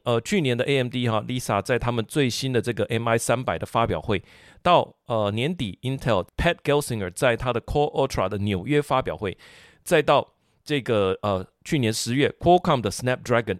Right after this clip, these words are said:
X Elite 的发表会，每一个人、每一个C E O都说他们跟微软是好朋友，每一家公司都在讲说他们的晶片最具体的应用就是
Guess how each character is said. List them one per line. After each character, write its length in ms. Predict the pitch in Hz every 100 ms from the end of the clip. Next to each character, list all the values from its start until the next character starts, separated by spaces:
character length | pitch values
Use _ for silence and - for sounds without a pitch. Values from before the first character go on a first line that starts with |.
| -
X 280 | 139 - -
Elite 280 | 113 139 127
的 100 | 101
发 180 | 107 107
表 140 | 78
会， 200 | 92 90 -
每 220 | 123 127
一 100 | 202
个 160 | - 135
人、 260 | 92 92 -
每 180 | 120
一 60 | 196
个 100 | 190
C 180 | - 170
E 120 | 160
O 120 | 156
都 140 | 156 151
说 260 | 156 143 - - - -
他 180 | - 185
们 120 | 180 131
跟 160 | 156 113
微 120 | 117
软 160 | 113 90
是 100 | 98
好 120 | 87
朋 140 | 87
友， 160 | 87 - _ _ _ _ -
每 160 | 127
一 120 | 196
家 220 | 185 202 185
公 160 | 185
司 120 | 175 170
都 140 | 165
在 60 | 139
讲 180 | 98 98
说 180 | 123 -
他 240 | - 170
们 200 | 185 131
的 120 | 113 110 _
晶 200 | 160 170
片 220 | 160 147 - _ _ _
最 240 | - 208 143 -
具 220 | 220 160
体 160 | -
的 120 | 98 98
应 160 | 123
用 200 | 110 92 78 _ -
就 100 | 139
是 160 | 123